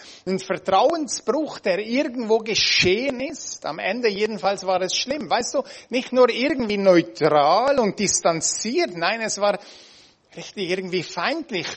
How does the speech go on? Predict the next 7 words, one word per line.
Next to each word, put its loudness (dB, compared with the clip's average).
böse, 0
tiefe 0
Verletzung 0
und -4
Zorn, -2
Wut, 2
Hass. -6